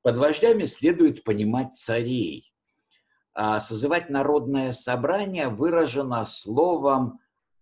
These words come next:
"апеладзейн". А по мнению Ликурга, первым внушил ему мысль издать законы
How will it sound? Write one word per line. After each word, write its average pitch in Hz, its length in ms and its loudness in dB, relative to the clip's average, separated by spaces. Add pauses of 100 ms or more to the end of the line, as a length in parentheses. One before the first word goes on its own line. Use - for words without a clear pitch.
"апеладзейн". 156 1900 -2 (1160)
А 104 200 -2
по 110 160 0
мнению 117 480 -2
Ликурга, 139 1000 0 (160)
первым 127 680 2
внушил 113 1000 -2
ему 101 380 -4
мысль 110 720 -2
издать 92 580 -4
законы 147 720 -4